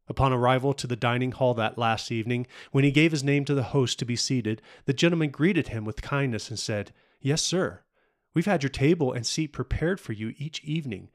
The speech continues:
waiting to serve you these past couple days." You see, the lavish dinners each night were included in the price of the voyage. The man did not know,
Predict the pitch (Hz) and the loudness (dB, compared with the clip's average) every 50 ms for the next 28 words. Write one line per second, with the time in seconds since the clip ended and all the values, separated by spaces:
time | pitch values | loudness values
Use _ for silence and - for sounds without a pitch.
0 | _ _ _ _ _ - 117 127 147 139 131 113 - 120 - - - 127 127 131 | _ _ _ _ _ 0 2 2 2 2 0 -2 -6 -6 -4 -4 -2 0 0 -2
1 | 110 98 101 98 98 98 _ _ - 110 101 - - - 107 92 - - - 101 | -2 -4 -8 -10 -12 -14 _ _ -6 -6 -6 -4 -4 -4 -4 -4 -6 -8 -12 -12
2 | - - - - - - - - - - - _ _ _ _ _ _ _ _ _ | -12 -12 -12 -12 -14 -16 -16 -16 -18 -18 -18 _ _ _ _ _ _ _ _ _
3 | _ _ _ _ _ _ _ _ 135 127 - - 156 143 135 135 - - - - | _ _ _ _ _ _ _ _ -4 -2 0 2 2 0 0 -2 -8 -16 -20 -4
4 | - - 135 135 139 147 165 180 170 190 180 - - - 160 156 147 131 117 113 | 0 2 2 4 4 4 4 4 2 2 0 0 0 0 0 0 0 0 -2 -4
5 | - - 123 135 - - - 135 131 127 127 135 139 139 135 - - - 185 208 | -4 -4 -4 -4 -2 -2 -2 -2 -2 0 2 2 2 2 0 -2 0 0 2 2
6 | 165 143 113 131 127 131 - - - 127 123 - - 139 139 139 131 156 170 165 | 2 2 0 0 -2 -4 -4 -2 -2 -2 -2 -2 -2 -4 -4 -4 -2 -2 -2 -2
7 | 123 - - - - - _ _ _ _ _ _ _ _ _ _ _ _ - 135 | -4 -4 -8 -12 -16 -18 _ _ _ _ _ _ _ _ _ _ _ _ -4 -2
8 | 123 127 131 139 139 139 131 123 120 117 113 113 110 110 110 123 139 160 - - | 0 0 0 2 2 2 2 0 0 -2 -2 -4 -2 -2 0 0 -2 -4 -6 -10